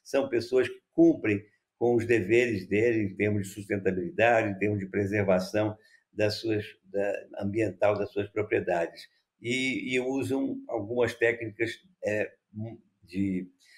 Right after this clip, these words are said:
de sustentabilidade importante. Então, a gente precisa de, de valorizar esse pessoal, valorizar o nosso produtor rural,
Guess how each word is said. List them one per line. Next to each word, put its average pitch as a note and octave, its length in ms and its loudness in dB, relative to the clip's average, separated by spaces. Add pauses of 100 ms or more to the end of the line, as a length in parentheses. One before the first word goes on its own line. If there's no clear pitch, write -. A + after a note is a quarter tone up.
(300)
de G2+ 720 0
sustentabilidade G#2+ 1040 0
importante. G#2 760 -4
Então, C#3 220 2
a C3+ 80 0
gente C#3+ 240 -2
precisa A#2+ 440 -6
de, A#2+ 320 -6
de G2 160 -12
valorizar B2+ 1000 4
esse - 260 -6
pessoal, F#2+ 520 0
valorizar A2 600 2
o A2+ 140 0
nosso A2 400 0
produtor G2+ 480 -4
rural, G2+ 440 4